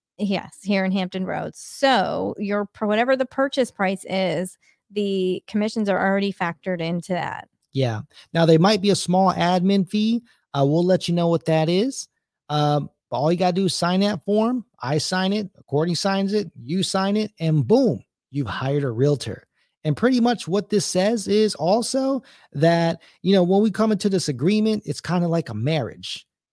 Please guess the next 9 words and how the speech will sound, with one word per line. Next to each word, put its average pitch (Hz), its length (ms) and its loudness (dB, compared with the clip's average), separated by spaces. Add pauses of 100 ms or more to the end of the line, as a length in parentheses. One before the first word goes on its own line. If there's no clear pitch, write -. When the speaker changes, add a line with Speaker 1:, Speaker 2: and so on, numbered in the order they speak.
(200)
Speaker 2:
Not 95 160 -6
really, 123 360 -2 (200)
but 143 100 0
we're 160 140 4
like, 160 380 2
Speaker 1:
A 208 80 -4
Speaker 2:
we're 185 240 4
Speaker 1:
dating. 196 280 0
Speaker 2:
together. 135 480 -2